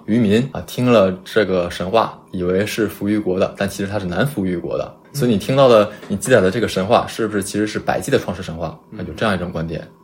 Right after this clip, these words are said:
Speaker 2: 那我们下面讲到的一个问题，可能大家会相对比较熟悉一些，也就是我们说隋朝，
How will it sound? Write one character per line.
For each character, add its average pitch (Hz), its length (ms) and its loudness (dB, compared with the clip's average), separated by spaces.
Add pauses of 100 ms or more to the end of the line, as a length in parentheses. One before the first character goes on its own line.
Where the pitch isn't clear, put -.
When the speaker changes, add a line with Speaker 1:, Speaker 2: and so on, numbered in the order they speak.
(380)
Speaker 2:
那 156 120 4
我 156 60 6
们 117 140 2
下 - 140 0
面 185 120 2
讲 85 160 -2
到 87 120 0
的 87 80 -2
一 87 40 -4
个 98 120 0
问 101 100 2
题， 92 140 -4
可 - 100 -12
能 85 140 -12
大 92 100 -6
家 92 160 -4
会 87 260 -6
相 113 200 -4
对 95 100 -2
比 92 100 -8
较 87 120 -6
熟 90 200 -8
悉 151 180 0
一 104 60 2
些， 82 220 -6 (400)
也 98 100 -6
就 92 140 -4
是 95 100 -6
我 87 60 -8
们 85 120 -10
说 90 180 -8
隋 92 180 -4
朝， 78 260 -6